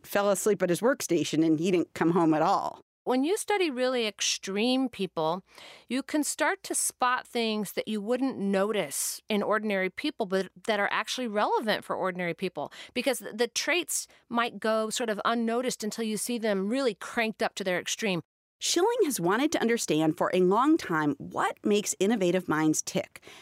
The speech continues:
Speaker 1: But for a while, she found herself hitting dead ends.
Speaker 2: In some early studies we did, we, we formed large, large samples and tried to, tried to look at commonalities and differences across large groups of people, but you don't really get very deep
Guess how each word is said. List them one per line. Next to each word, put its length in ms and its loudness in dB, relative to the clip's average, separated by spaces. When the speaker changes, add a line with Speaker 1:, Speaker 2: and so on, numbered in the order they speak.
Speaker 1:
But 160 -2
for 200 0
a 100 4
while, 680 2
she 220 -4
found 320 0
herself 340 0
hitting 360 4
dead 260 -2
ends. 640 -2
Speaker 2:
In 120 -6
some 200 -6
early 240 2
studies 280 -2
we 80 0
did, 260 -2
we, 120 -2
we 140 -2
formed 340 -6
large, 480 0
large 300 0
samples 640 -4
and 100 -10
tried 280 -4
to, 260 -6
tried 200 -2
to 80 -8
look 240 -6
at 180 -2
commonalities 600 -2
and 100 -6
differences 380 -8
across 340 -6
large 280 -2
groups 200 -8
of 120 -12
people, 320 -6
but 200 -2
you 140 -4
don't 320 0
really 300 0
get 360 -2
very 380 0
deep 380 -6